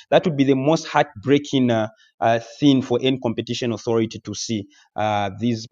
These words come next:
uh, uh, uh, big undertakings, dominant undertakings,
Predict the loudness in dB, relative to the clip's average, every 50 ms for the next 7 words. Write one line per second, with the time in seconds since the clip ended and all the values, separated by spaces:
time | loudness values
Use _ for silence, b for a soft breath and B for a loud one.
0 | -10 -8 -8 -8 -8 -8 -8 -8 -10 -12 -12 -12 -10 -10 -8 -8 -10 -12 _ _
1 | -4 -2 -2 -4 -4 -6 -4 -2 -2 -2 -4 -4 -4 -4 -4 -2 -4 -4 -4 -4
2 | -2 -2 -2 -2 -2 -2 -4 -6 -6 -6 -6 -4 -4 -4 -4 -4 -6 -8 -6 -6
3 | -8 -8 -10